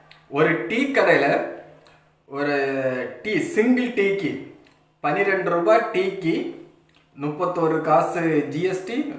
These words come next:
முப்பத்தோரு காசு எஸ் ஜி எஸ் டி. இந்த முப்பத்தோரு பிளஸ் முப்பத்தொன்னு, அறுபத்திரெண்டு காசை அவங்க வசூல் பண்றதுக்காக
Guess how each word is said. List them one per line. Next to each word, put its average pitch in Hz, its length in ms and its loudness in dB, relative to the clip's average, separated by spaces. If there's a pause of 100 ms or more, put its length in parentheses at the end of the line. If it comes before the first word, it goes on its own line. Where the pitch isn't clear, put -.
முப்பத்தோரு 156 560 2
காசு 143 720 4
எஸ் 139 220 0
ஜி 156 120 -2
எஸ் - 220 0
டி. - 280 -14 (420)
இந்த 131 160 -6 (380)
முப்பத்தோரு 202 760 0 (240)
பிளஸ் 202 280 0
முப்பத்தொன்னு, 165 720 0
அறுபத்திரெண்டு 190 840 2
காசை 180 460 6 (540)
அவங்க 160 340 2
வசூல் 226 540 2
பண்றதுக்காக 165 840 4